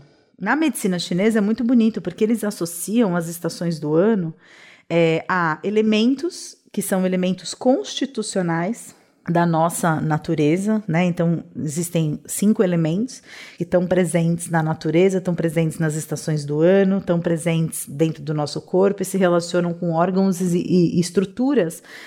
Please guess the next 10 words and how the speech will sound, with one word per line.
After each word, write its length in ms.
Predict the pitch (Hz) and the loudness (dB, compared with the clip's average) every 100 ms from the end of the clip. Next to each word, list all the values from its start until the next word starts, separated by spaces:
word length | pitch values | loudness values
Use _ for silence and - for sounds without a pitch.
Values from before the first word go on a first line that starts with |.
| - - | -20 -20
físicas 640 | - 196 156 135 143 - 151 | -4 0 0 -2 -4 -2 0
mesmo. 240 | 127 127 | 0 -2
A 60 | 156 | -4
gente 200 | 190 - | -4 -2
tem 200 | 165 151 - - | -2 -4 -6 -4
o 80 | 311 | -4
fogo, 580 | - 269 214 220 392 - - _ _ | -2 2 2 2 0 -2 -16 _ _
que 260 | _ 202 185 | _ -4 0
é 240 | 180 180 - | 0 -2 -4
associado 840 | 175 - 170 - 165 147 139 143 | -6 -6 -8 -4 -2 -2 -4 -8